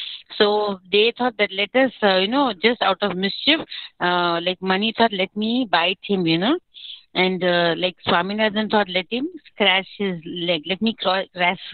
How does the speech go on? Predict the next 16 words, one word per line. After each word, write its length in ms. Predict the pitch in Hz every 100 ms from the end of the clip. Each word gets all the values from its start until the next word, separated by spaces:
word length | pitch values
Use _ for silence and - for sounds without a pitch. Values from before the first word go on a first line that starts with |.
| -
scratch 260 | 190 190 -
his 140 | 196
leg." 240 | 190 170 139 - - - - -
So 320 | 202 214 220 _ - _ _ _ _ - 190
while 240 | 208 214
they 120 | 226 247
were 100 | 233
moving, 480 | 214 196 202 277 311
uh, 140 | 185 170 _ _ _
one 80 | 202
of 60 | 190
them 200 | 208 208
came 320 | 208 196 202
near 120 | 196 190
the 140 | 185
leg 260 | 180 220